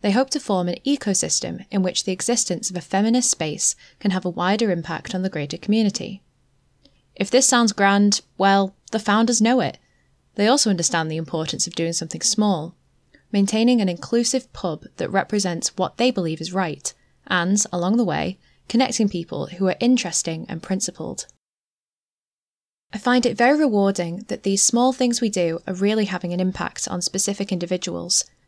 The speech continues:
that it might cause someone to get too excited to sleep, or to drive her to reflect on a weird intimate relationship, or her identity as a woman," Fei Bai said.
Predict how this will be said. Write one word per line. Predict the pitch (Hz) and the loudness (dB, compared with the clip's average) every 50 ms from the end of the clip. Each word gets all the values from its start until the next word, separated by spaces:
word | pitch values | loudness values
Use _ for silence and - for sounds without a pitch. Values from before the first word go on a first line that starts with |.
| _ _ _ - | _ _ _ -6
that | 233 220 | -4 -2
it | 214 | 0
might | 220 240 277 269 254 | 2 2 2 2 0
cause | - 254 247 233 - | 0 0 2 2 2
someone | - 196 185 180 175 175 | 0 0 -2 -2 -4 -6
to | - 202 | -6 -6
get | 190 185 - - | -6 -6 -6 -4
too | - - 220 | -4 -2 -2
excited | 214 - - - 196 196 190 196 - | -2 -2 -2 0 0 0 -2 -4 -4
to | - 190 | -2 -2
sleep, | - - 254 254 - - - - _ _ _ _ _ _ _ _ _ - | 0 0 0 0 -2 -4 -8 -16 _ _ _ _ _ _ _ _ _ -2
or | 208 208 | -2 -2
to | 208 214 | -2 -2
drive | 202 - 220 233 262 262 247 | 0 2 4 4 4 4 2
her | - 175 175 | 0 -4 -4
to | - - 180 | -4 -2 -4
reflect | 175 - - 170 - - - - 196 | -4 -2 -4 -4 -4 -6 -8 -8 -6
on | 180 | -6
a | 175 170 | -6 -6
weird | 170 180 190 196 208 214 220 - - | -4 0 2 2 4 2 2 0 2
intimate | 196 196 196 - 196 - - | 2 2 2 0 -2 -2 -2
relationship, | 175 175 180 190 202 - 185 170 - - - - - _ _ _ _ _ _ _ - | -2 0 0 0 -2 -2 -4 -4 -6 -6 -8 -10 -12 _ _ _ _ _ _ _ 2
or | 254 294 311 254 | 2 4 4 4
her | 202 180 | 2 2
identity | 170 175 - 175 175 - - - 180 175 | 0 0 -2 -4 -4 -4 -4 -4 -2 -2
as | 170 175 | -2 -2
a | 170 | -2
woman," | 185 214 214 165 156 160 - - _ _ _ _ _ | 0 0 0 0 -2 -4 -8 -14 _ _ _ _ _
Fei | - - - 254 254 240 | -8 -2 2 2 2 2
Bai | - - - 185 | 0 -2 -4 -4
said. | 185 - - 175 180 - | -4 -4 -2 -4 -4 -6